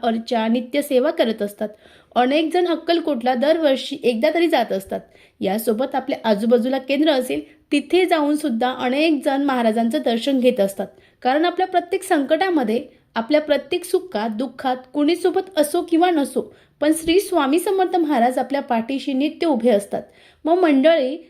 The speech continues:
तुमच्या जीवनात अनेक संकट आहेत, अनेक दुःख आहेत, अनेक कष्ट आहेत, मग ते तारण्यासाठी किंवा ते दूर होण्यासाठी तुम्ही जर श्री स्वामी समर्थ महाराजांची अतिशय प्रभावी सेवा केली,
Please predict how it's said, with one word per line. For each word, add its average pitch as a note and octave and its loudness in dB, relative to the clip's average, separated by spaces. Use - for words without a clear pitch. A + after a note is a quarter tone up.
तुमच्या D4 2
जीवनात F#4 0
अनेक F4 2
संकट C#4 0
आहेत, A3+ -2
अनेक D4+ 0
दुःख F4 -2
आहेत, B3 0
अनेक C#4+ -2
कष्ट F#4 -2
आहेत, A3 2
मग C#4+ -2
ते F4 2
तारण्यासाठी D4 -2
किंवा C4 0
ते D4 -4
दूर D#4 2
होण्यासाठी D4 2
तुम्ही C#4+ 4
जर D4 2
श्री D#4 0
स्वामी D4 0
समर्थ E4 -2
महाराजांची B3 -2
अतिशय F4 2
प्रभावी F4+ 2
सेवा C4 2
केली, A#3 -8